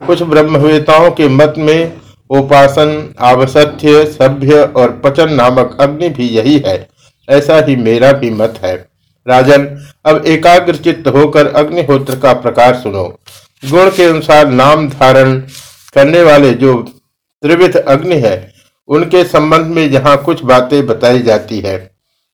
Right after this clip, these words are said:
गृहों, गृहों का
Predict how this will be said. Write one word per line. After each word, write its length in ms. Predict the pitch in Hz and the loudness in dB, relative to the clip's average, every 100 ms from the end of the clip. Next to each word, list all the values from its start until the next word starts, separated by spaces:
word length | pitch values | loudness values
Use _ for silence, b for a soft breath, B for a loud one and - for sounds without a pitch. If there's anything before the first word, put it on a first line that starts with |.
| _ | _
गृहों, 580 | 127 147 151 175 175 110 - _ _ _ _ _ _ _ _ _ _ _ _ _ - _ _ _ _ _ _ _ _ _ 143 | -4 0 2 4 2 0 -10 _ _ _ _ _ _ _ _ _ _ _ _ _ -20 _ _ _ _ _ _ _ _ _ -4
गृहों 400 | 156 160 190 196 | 0 2 2 2
का 480 | 170 165 165 - | 4 4 2 -4